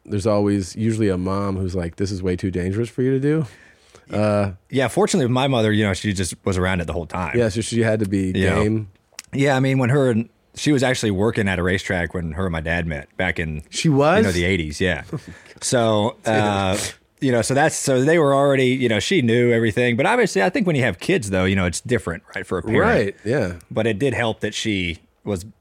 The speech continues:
Speaker 2: around it so much with my dad.
Speaker 1: And you were kinda like, I'm imagining, like, there's a period where every kid, at least every boy, I think, kinda wants to do what their dad does, no
Speaker 2: Yeah.
Speaker 1: matter what it is.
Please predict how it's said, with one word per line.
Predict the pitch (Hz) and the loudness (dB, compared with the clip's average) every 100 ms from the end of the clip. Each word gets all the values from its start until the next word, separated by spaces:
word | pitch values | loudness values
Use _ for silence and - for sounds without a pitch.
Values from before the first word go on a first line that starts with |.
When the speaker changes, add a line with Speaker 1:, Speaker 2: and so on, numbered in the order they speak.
| _ | _
Speaker 2:
around | 98 101 95 | -2 0 -2
it | 90 | -6
so | - 92 | -4 -4
much | 85 92 80 - - | -2 -4 -6 -10 -14
with | - 80 | -12 -8
my | 76 | -6
dad. | 76 76 71 73 | -4 -2 -4 -2
Speaker 1:
And | 131 | 2
you | 196 | 4
were | 202 | 2
kinda | 190 190 | 2 2
like, | 170 151 139 - | 2 2 0 0
I'm | 135 | 0
imagining, | 131 139 165 143 131 120 117 - - - - | 2 2 2 2 2 2 0 -4 -16 -16 -2
like, | 117 113 | -2 2
there's | 151 | 2
a | 147 | 0
period | 110 - 147 135 120 | -2 -4 2 4 4
where | 110 101 | 4 2
every | 117 123 120 | 0 2 0
kid, | 101 - 110 104 95 95 - 113 | -2 -2 2 4 2 0 -6 -4
at | 156 | -2
least | 151 | 0
every | 120 107 | 2 2
boy, | 87 101 101 92 | 0 0 0 0
I | |
think, | 87 95 87 - _ _ _ _ _ - | -2 -4 -4 -10 _ _ _ _ _ -6
kinda | 120 113 | 0 0
wants | 107 101 | 0 -2
to | 107 | -2
do | 101 | 0
what | 101 | 0
their | 92 | -2
dad | 85 90 98 | -4 -4 -2
does, | 113 117 113 - - _ 131 | 0 0 -2 -8 -18 _ -2
no | 143 | 2
Speaker 2:
Yeah. | |
Speaker 1:
matter | 170 143 | 4 4
what | 127 120 | 4 2
it | 113 | 4
is. | 123 147 135 | 4 2 -2